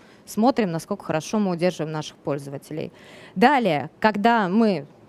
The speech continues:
понимаем, что мы имеем достаточное количество данных, что мы четко определили, к какому сегменту, э, у нас относится пользователь, э,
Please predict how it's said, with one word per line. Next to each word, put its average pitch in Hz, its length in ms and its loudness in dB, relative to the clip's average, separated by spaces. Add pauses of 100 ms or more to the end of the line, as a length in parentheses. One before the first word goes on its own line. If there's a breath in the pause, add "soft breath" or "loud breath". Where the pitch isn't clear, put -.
(540)
понимаем, 214 400 4
что - 160 -6
мы 185 180 2
имеем 165 240 0
достаточное 175 480 -2
количество 185 480 0
данных, 160 400 2
что - 220 -4
мы 180 280 0
четко 214 460 2
определили, 156 960 -2
к - 20 -16
какому 202 440 4
сегменту, 170 800 -2 (480 loud breath)
э, 139 520 -4
у 190 80 0
нас 190 280 2
относится 180 460 -2
пользователь, 147 760 0
э, - 300 -8